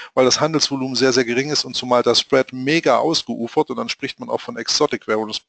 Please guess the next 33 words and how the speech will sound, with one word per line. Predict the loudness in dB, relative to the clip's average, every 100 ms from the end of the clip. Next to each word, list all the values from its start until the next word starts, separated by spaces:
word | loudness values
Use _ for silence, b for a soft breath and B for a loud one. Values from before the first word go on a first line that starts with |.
| _
Pairs. | -2 2 2 0 B B B
Und | -6 0
deswegen | 2 0 -4
hier | 0 0
der | 2 0
Hinweis, | 0 2 4 4 2 B B -2
schaut | 2 2 2
euch | -2
die | -2
Major | 0 2 2 0
Pairs | 2 2 2
an | 0 -2
und | -2
schaut | 0 0 2
euch | 0 0 -2 B B B
hier | 2 4
im | 4
Groben | 2 0 0
gesprochen | -2 -4 0 0 -2
die, | -6 -6 B B B 0
äh, | 2 2
Top | 0 2
achtundzwanzig | 2 0 0 2 2 2 2
der | 4 4
Welt | 4 4
an | 0 0
und | -2
dann | -2 -2
könnt | -2
ihr | -2
praktisch | -2 -4 -2 -6
sozusagen | -6 -6 0 0 0
hier | -4 2 4